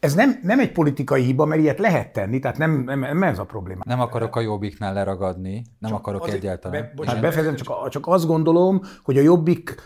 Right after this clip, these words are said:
Speaker 1: szerintem, ö, nem, nem, nem le lehet, mindenkit le lehet fasisztázni, szerintem a jelenlegi Jobbik nem ilyen, még akkor is, hogyha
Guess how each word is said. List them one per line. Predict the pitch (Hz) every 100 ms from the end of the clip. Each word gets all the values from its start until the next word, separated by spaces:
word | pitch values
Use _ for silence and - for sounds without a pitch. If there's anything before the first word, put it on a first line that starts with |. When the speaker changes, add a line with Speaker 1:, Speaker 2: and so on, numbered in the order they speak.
| _
Speaker 1:
szerintem, | - - 165 160 151 143 147 147 -
ö, | 147 143
nem, | 135 139 165 165 -
nem, | 165 170 -
nem | 165 170 160 -
le | 151
lehet, | 135 117 -
mindenkit | 120 123 113 101
le |
lehet | 110 92
fasisztázni, | 113 107 135 - 131 127
szerintem | - 131 127 131 139
a |
jelenlegi | 127 151 160 139 120
Jobbik | 120 139 135 127
nem | 156 175
ilyen, | 107 92 107
még | 123 127
akkor | 143 117 107
is, | -
hogyha | 110 - 110